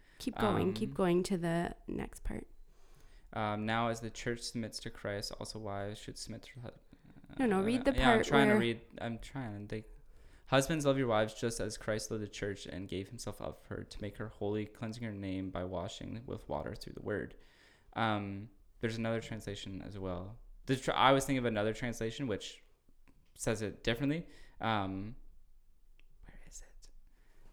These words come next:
Speaker 2: I know it's here somewhere. We love finding verses on,
Speaker 1: <laughs>
Speaker 2: on just randomly, just like, we're just gonna, we're just gonna. It is Ephesians, is it not?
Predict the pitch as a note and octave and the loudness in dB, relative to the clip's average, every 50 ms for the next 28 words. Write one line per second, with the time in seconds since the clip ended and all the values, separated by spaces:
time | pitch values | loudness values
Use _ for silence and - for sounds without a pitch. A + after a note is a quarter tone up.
0 | - - A#2+ A#2 B2+ C3+ C#3 - - - A#2 A#2 - - - - A2+ A#2 - - | -16 -14 -10 -8 -8 -8 -8 -10 -10 -10 -10 -12 -14 -14 -14 -14 -12 -12 -10 -8
1 | - - - - - - - - - - - - - - - - - - - - | -8 -8 -8 -6 -6 -4 -4 -4 -4 -6 -8 -10 -12 -12 -12 -12 -14 -12 -14 -14
2 | - - - - C3+ B2+ B2+ B2 A#2+ - C3 C3 B2+ A#2+ G#2+ G2+ G2 G2 - G2 | -12 -8 -2 0 2 4 4 2 2 0 0 0 0 0 -2 -2 -4 -2 -2 0
3 | F#2+ G2+ - - - G2+ G2 - - G#2 G#2 - - G#3 - - - - - - | 6 10 10 10 10 8 0 0 0 0 0 0 -2 -4 -6 0 6 8 10 10
4 | - - A#3+ A3+ - - - G#2+ G#2 G#2 - - G2 G2 F#2+ - - - - A2 | 10 10 10 8 6 4 4 4 4 6 6 6 6 4 4 4 2 4 4 0
5 | G2+ - - - E3 F3+ E3+ - - E3 D3+ C#3+ C3 B2 A#2 G#2+ - - - - | 2 2 6 6 8 8 8 8 8 8 8 8 8 8 6 6 2 -2 -6 -4
6 | - - - - - - A2+ A#2 A#2 A2 G#2 - - D3+ A#3 B3 F3 - - - | -6 -4 -4 -4 -4 -2 -2 0 0 0 0 0 0 0 0 0 0 -2 -2 -2
7 | F3+ D#3 B2+ F#2+ F2+ F#2 G2+ F#2 - C#3 F#3+ G#3+ | -2 -2 -2 -4 -4 -4 -4 -4 -4 -4 -4 -6